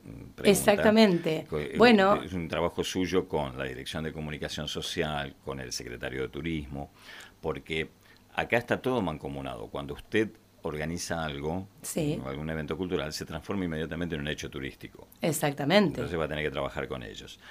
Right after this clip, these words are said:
Speaker 1: Y
Speaker 2: Sí.
Speaker 1: por ahí un evento deportivo se transforma en un hecho cultural y usted va a tener que estar allí acompañando. O un evento de, la, de turismo se conforma en un evento cultural. Por ejemplo, una gran paella, una chocolatada, como en algún momento tuvimos el huevo de Pascua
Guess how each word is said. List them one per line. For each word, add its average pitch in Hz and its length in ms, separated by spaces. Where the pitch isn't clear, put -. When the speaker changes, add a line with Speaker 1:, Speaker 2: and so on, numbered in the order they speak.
Speaker 1:
Y 98 120
Speaker 2:
Sí. - 20
Speaker 1:
por 90 200
ahí 104 200
un 101 320
evento 95 600
deportivo 95 880
se - 160
transforma 80 420
en 80 40
un 80 140
hecho 78 200
cultural 90 520
y 76 80
usted 76 200
va 76 60
a 71 60
tener 69 180
que 67 60
estar 71 180
allí 69 220
acompañando. 76 800
O 78 80
un 85 200
evento 82 340
de, 76 80
la, 73 320
de 73 140
turismo 82 360
se 76 220
conforma 80 720
en 78 80
un 76 220
evento 76 280
cultural. 90 380
Por 76 140
ejemplo, 71 420
una 82 200
gran 82 260
paella, 78 380
una 76 180
chocolatada, 78 800
como 80 180
en 80 60
algún 82 160
momento 82 280
tuvimos 78 340
el 78 100
huevo 80 260
de 71 60
Pascua 76 260